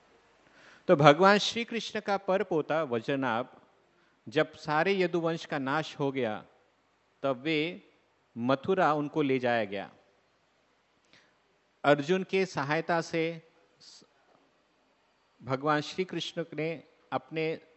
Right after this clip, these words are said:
जो बचे हुए वंशज थे, उनको मथुरा ले गए और वहां पर युधिष्ठिर महाराज ने वज्रनाभ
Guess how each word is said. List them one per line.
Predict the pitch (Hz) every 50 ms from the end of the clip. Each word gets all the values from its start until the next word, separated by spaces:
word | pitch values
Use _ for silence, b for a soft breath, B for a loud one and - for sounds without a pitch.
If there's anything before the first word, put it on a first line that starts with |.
| _ _ _ _ _ _ _ _ _ _ _ _ _ _ -
जो | 123 143 151
बचे | 127 143 143 - - 202 196
हुए | 170 175 185 180
वंशज | 170 151 143 147 - - 180 160 - - 175
थे, | 147 123 107 90 - _ _ _ _ _ _ _ _
उनको | 139 139 139 135 - 170 170 175
मथुरा | 156 135 123 - - 147 139 131
ले | 123 117 107 98
गए | 101 92 87 78 - _ _ _ _ _ _ _ _ _ b b b b b b b b
और | - 180 190 180
वहां | 160 170 165 165 196 214
पर | 214 - 233 214
युधिष्ठिर | 208 190 190 202 196 - - 214 196 196
महाराज | 165 151 156 156 175 185 190 170 - -
ने | 147 131 123 123 143 151 - _ _ _ _ _ _ _ _ -
वज्रनाभ | 113 110 131 139 131 160 180 170 160 156 160 170 170